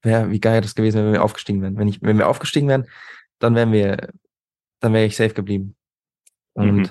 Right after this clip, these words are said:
Speaker 1: ich hab mir immer schon gedacht, oh, wenn die tus mal aufsteigt, dann komm ich zurück. Scheiß drauf, wie, wo ich spiele, so.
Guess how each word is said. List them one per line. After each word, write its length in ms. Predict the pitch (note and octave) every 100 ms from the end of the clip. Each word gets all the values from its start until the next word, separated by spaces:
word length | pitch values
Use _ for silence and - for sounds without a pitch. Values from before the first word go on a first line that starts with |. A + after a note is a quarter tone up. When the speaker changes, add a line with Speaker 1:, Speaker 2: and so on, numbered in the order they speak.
| _ _ _ -
Speaker 1:
ich 60 |
hab 60 | A2+
mir 40 |
immer 140 | G#2+ B2
schon 180 | B2 A#2
gedacht, 360 | G#2+ A2+ A2+ A2+
oh, 260 | - F#2+ A2
wenn 80 | G#2+
die 100 | G2+
tus 220 | B2 B2
mal 120 | A2
aufsteigt, 380 | A2 - A2 G#2+
dann 160 | G#2 G2
komm 160 | G#2
ich 80 | G2
zurück. 320 | - - - _ _ - - G#3 - - -
Scheiß 260 | - A2+
drauf, 180 | - G#2 G2+
wie, 160 | G2
wo 140 | G#2+ A2
ich 220 | - -
spiele, 240 | - - G2
so. 220 | G2+